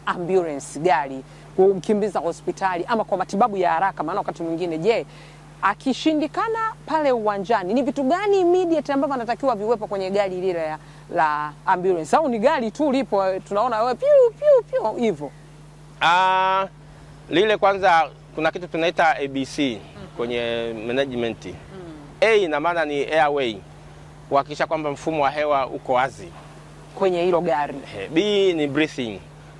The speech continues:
Speaker 2: Kwa hiyo natakiwa pia kuwe na vifaa kama vya, vya, vya oksijeni,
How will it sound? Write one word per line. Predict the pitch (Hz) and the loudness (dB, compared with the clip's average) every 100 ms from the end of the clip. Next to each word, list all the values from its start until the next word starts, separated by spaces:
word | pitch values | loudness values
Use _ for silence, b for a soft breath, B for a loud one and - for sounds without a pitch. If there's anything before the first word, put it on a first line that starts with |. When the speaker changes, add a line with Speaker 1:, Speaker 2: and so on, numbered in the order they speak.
| - | -2
Speaker 2:
Kwa | 143 | 0
hiyo | 180 | 2
natakiwa | 165 151 147 175 160 | 0 -2 0 2 2
pia | 156 160 147 | 2 2 2
kuwe | 151 160 | 0 -4
na | 139 123 120 117 117 117 | 0 0 0 0 -2 -4
vifaa | 120 - 139 | -8 -2 -2
kama | 127 131 127 | 0 -4 -4
vya, | 120 110 | -2 -2
vya, | 107 107 107 | -2 -6 -6
vya | 104 | -6
oksijeni, | 117 - 120 113 98 | -6 -8 -4 -4 -4